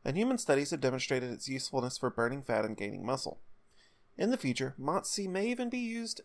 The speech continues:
to protect at-risk men and women from developing type two diabetes. Contact our board-certified hormone specialist to learn more about how peptides like mots C can aid you in your fitness journey.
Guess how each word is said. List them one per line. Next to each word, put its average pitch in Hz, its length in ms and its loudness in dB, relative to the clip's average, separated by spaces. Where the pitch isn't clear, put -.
to 208 100 -6
protect 170 380 4
at-risk 160 460 4
men 151 420 2
and 139 160 -2
women 139 260 0
from 127 220 -2
developing 123 420 4
type 107 220 0
two 107 100 -4
diabetes. 101 680 0
Contact 311 380 6
our 247 100 12
board-certified 220 680 8
hormone 208 300 6
specialist 190 480 4
to - 60 -2
learn 180 200 4
more 170 160 6
about 175 160 8
how 147 100 8
peptides 123 540 4
like 117 160 2
mots 147 320 2
C 190 300 0
can 190 160 2
aid 139 200 4
you 170 100 2
in 170 100 0
your 180 120 -2
fitness - 400 -2
journey. 120 380 0